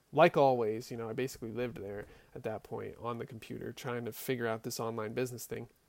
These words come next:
My phone rings. I look down. I see it's a friend. It's a friend that I've known since I was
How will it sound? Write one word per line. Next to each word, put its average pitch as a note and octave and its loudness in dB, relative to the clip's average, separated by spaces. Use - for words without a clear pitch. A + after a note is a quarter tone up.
My A#2+ -4
phone G#3 8
rings. C3+ 4
I B2+ 4
look D3+ 0
down. C3+ 4
I D3 -4
see F#3+ 0
it's F#3 2
a D#3+ 4
friend. D3 2
It's - -2
a C#3 -2
friend F3 4
that E3+ 6
I've D3+ 4
known D3+ 6
since C#3 -6
I C3 4
was A#2 0